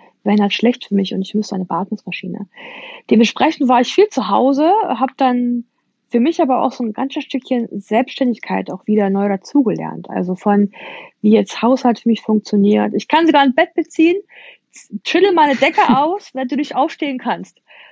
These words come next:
Speaker 1: Das ist, äh, ganz schön schwer und, äh,
Speaker 2: <laughs>
Speaker 1: das dauert jetzt, ein Bett zu beziehen, aber ich kann's.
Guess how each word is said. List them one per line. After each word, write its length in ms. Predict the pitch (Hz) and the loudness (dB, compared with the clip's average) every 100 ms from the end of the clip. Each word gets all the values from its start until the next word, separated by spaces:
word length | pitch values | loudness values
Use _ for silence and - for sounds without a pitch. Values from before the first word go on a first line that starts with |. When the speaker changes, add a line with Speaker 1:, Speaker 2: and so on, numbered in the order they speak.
| - | -10
Speaker 1:
Das 200 | 262 294 | -8 -6
ist, 180 | 330 - | -8 -2
äh, 240 | 302 294 - 233 - | -2 -2 -6 -20 -8
ganz 220 | 302 370 | -6 -2
schön 120 | 339 | -4
schwer 380 | 294 262 269 320 427 - - - - - 262 - | -4 0 2 6 4 2 -14 -20 -20 -16 -12 -6
und, 340 | 214 269 262 | -2 -2 -2
äh, 260 | 233 240 233 - _ _ | 0 -2 -2 -8 _ _
Speaker 2:
<laughs> 360 | _ _ _ - | _ _ _ -8
Speaker 1:
das 280 | 294 285 - | -6 -6 -2
dauert 380 | 269 269 370 359 | 2 4 2 0
jetzt, 200 | 339 330 | -6 -8
ein 100 | 247 | -8
Bett 180 | 302 - | -8 -8
zu 80 | 370 | -12
beziehen, 340 | 370 - 370 - | -6 -4 -4 -4
aber 320 | 233 311 370 466 - - | -4 -2 -2 -4 -8 -10
ich 180 | 392 - | -10 -4
kann's. 400 | 320 196 - | -4 -4 -10